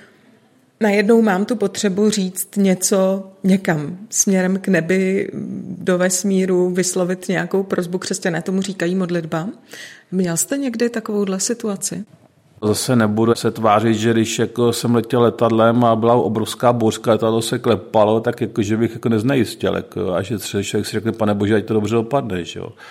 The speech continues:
Speaker 2: Ale pro mě to jsou skutečně slova jenom. Jako, já věřím v podstatě v moje víra. Já teda věřím, ale věřím jakoby ve vědu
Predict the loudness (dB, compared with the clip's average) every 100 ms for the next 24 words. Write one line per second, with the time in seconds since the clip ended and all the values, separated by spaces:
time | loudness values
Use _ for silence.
0 | -20 -20 -20 -4 4 4 4 2 2 2
1 | 0 -4 -4 -2 -2 -2 -4 -8 -6 -4
2 | -6 -10 -20 -20 -18 -4 0 0 0 -4
3 | -6 -8 -6 -6 -2 -2 -2 -6 -2 -2
4 | 0 0 2 0 2 2 2 0 2 2
5 | 2 2 0 0 0 -2 -2 -2 -2 -4
6 | -6 -4 -4 -4 -2 0 2 0 -2